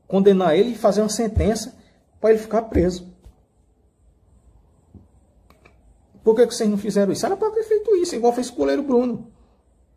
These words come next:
Quer dizer que uns é melhor do que os outros? Não. A lei é igual pra todo mundo.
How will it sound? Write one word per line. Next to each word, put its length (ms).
Quer 120
dizer 200
que 100
uns 400
é 60
melhor 320
do 80
que 100
os 180
outros? 380
Não. 460
A 100
lei 200
é 60
igual 180
pra 140
todo 300
mundo. 380